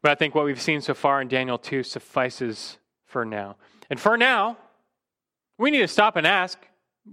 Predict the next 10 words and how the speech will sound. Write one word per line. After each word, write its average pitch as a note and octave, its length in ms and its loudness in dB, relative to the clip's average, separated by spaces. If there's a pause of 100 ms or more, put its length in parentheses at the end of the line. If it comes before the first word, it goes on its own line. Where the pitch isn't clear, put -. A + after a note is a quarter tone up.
(140)
what's - 240 0
the G#3 80 0
point? D3+ 340 -2 (1400)
You G3+ 80 2
know, F#3 60 2
in D#3 60 -4
Daniel G3 340 2
two F#3+ 260 0
and E3+ 140 -2
beyond, B2+ 520 0